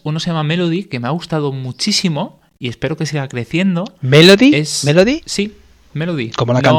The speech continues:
Speaker 1: el
Speaker 2: cantante?
Speaker 1: cantante.
Speaker 2: Ah,
Speaker 1: <laughs> No.
Speaker 2: la cantante.
Speaker 1: La cantante. No, esta no te-, no, no tiene tanta música. Es, em, <laughs> un lenguaje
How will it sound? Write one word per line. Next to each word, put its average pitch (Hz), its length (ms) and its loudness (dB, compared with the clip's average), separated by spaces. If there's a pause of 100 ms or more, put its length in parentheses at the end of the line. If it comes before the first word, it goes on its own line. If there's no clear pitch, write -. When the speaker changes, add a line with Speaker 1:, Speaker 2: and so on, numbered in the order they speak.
Speaker 1:
el 170 80 2
Speaker 2:
cantante? 175 80 4
Speaker 1:
cantante. 117 320 0
Speaker 2:
Ah, 165 200 0 (120)
Speaker 1:
<laughs> - 100 -18
No. - 160 0
Speaker 2:
la 175 180 8
cantante. 127 580 2 (760)
Speaker 1:
La 143 260 2
cantante. 123 420 -4
No, 123 180 0
esta 131 180 -4
no 127 100 -6
te-, - 140 -10
no, 104 180 -4
no 113 120 -8
tiene 131 160 -2
tanta 113 200 -4
música. 107 440 -10 (580)
Es, 147 400 -2
em, 120 680 -4
<laughs> - 680 -10
un 170 200 0
lenguaje 190 480 0